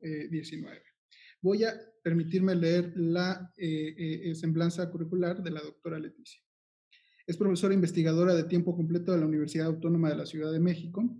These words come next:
institución donde fue coordinadora académica. Es miembro del Sistema Nacional de Investigadores de México, fue profesora de la Universidad de Claustro de Sor Juana y el Instituto Nacional de Bellas Artes y Literatura.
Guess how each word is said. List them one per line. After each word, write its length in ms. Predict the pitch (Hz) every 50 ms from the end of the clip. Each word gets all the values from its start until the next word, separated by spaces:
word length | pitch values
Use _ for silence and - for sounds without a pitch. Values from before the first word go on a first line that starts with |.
| - - - _ _ _ _ _ _ _ _ _ _ -
institución 520 | 165 160 175 - 170 160 - 214 208 208
donde 220 | 202 196 170 160
fue 160 | 160 - 170 165
coordinadora 460 | 175 - 156 151 147 147 147 147 147
académica. 600 | 143 - - - - - - - - - - _ _ _ _ _ _ _ _ -
Es 140 | 170 160 170
miembro 260 | 175 170 170 165 165
del 120 | 160 160
Sistema 320 | - 160 - - 170 170 165
Nacional 340 | 160 156 - 156 156 160
de 80 | 160 160
Investigadores 640 | 160 156 147 - - 147 151 147 147 156 156 156 156
de 80 | 160
México, 560 | 165 185 202 202 202 208 190 196 202 202 208 202
fue 340 | 202 - - - 196 196
profesora 560 | - 196 190 175 170 180 190 190 185 185 196 208 226
de 200 | 202 180 165 156
la 80 | 156
Universidad 520 | 156 156 156 156 151 156 - 160 160 165 165
de 160 | 165 165 160
Claustro 600 | 165 165 165 160 160 160 - 170 165 160 160 170
de 160 | 170 160 156 156
Sor 180 | - 165 156
Juana 500 | 160 190 196 190 190 185 196 - 185 - _ _ _ _ _ _ -
y 80 | 170
el 100 | 160 165
Instituto 420 | 165 160 - 165 - 175 170 180 180
Nacional 380 | 165 151 160 151 156 160 160
de 80 | 160 156
Bellas 300 | 156 147 151 143 - 160
Artes 320 | 156 147 - 165 156 -
y 80 | 170 160
Literatura. 600 | 156 151 - 143 147 160 - - - - -